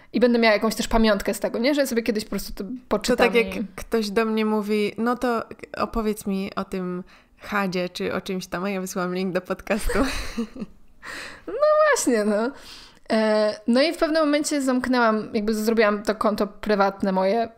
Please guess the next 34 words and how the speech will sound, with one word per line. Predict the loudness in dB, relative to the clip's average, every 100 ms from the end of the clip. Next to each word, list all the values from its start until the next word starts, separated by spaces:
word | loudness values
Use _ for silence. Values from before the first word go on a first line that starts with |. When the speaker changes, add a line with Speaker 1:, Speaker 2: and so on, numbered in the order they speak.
| -4
Speaker 1:
prywatnym. | 2 4 4 4 2 -2 -10 _ -20 _ _ -20 _ -6
Usunęłam | -4 0 4 6 4 4
jakby | 0
wszystkie | -2 -2 -2
osoby, | 0 0
które | 0 0 2
mnie | 0
obserwowały, | -2 -2 -2 2 4 4 2
których | 0 0 0
bezpośrednio | -2 -2 -4 2 2 2 0
nie | 0
znałam, | 0 2 2 0
których | 0 -2 -2 -8 -6
nigdy | -4 -2 -4
w |
życiu | -6 -4
nie | -4
poznałam. | -4 -2 -2 -2 -4 -8 -18 -20 -20 -4
No | 0
i |
została | 0 2 2
tam | 2
jakaś | 0 2
garstka | 2 0 0 0
ludzi | 0 0 -2 -2
i |
w | -2
tym | 0
momencie | 2 0 -2
traktuję | -6 -4 -2 0
to | 2
jako | 0 0 0 2 2 0
taki, | -2 -4 -6 -6 -8 -14 -20 -20 _ _ _ _ -6
taką, | -2 0 -2 -4